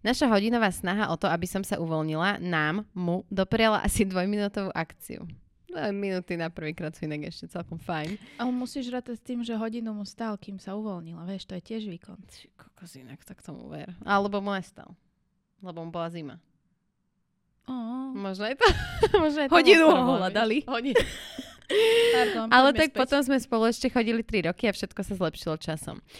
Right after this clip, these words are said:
Speaker 1: Aj na to dobre spomínam, aj keď viem, že by to mohlo byť oveľa lepšie, keby sme sa do toho tak nehrnuli.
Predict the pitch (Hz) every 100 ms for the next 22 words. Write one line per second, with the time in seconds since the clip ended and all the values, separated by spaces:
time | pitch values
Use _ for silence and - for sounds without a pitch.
0 | - - 226 247 226 208 170 180 - 156
1 | 139 160 185 233 - 190 196 220 180 175
2 | 208 196 190 - 180 196 196 190 190 190
3 | 147 143 - 226 226 190 190 190 180 165
4 | 180 175 170 170 165 160 - -